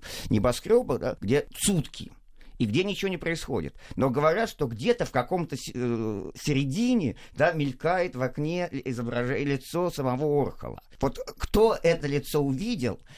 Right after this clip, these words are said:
кто это, этот двадцатичасовой, э, фильм посмотрел от начала до конца,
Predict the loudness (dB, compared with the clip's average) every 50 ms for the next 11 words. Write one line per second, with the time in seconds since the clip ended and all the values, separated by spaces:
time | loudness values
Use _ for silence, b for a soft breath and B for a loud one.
0 | B B -8 0 2 2 4 4 4 2 0 0 0 -4 -8 -8 -12 -6 -4 -4
1 | -2 -2 -2 0 0 0 0 -2 -2 -2 -2 -4 -4 -6 -4 0 0 0 2 2
2 | 0 0 2 0 0 0 -2 -4 -2 0 2 2 2 0 -2 -4 -2 0 0 0
3 | 0 0 -2 0 0 2 0 0 0 -2 -2 0 0 0 0 0 0 0 0 0
4 | 0 -2 -4 -4 -4 -2 -2 -2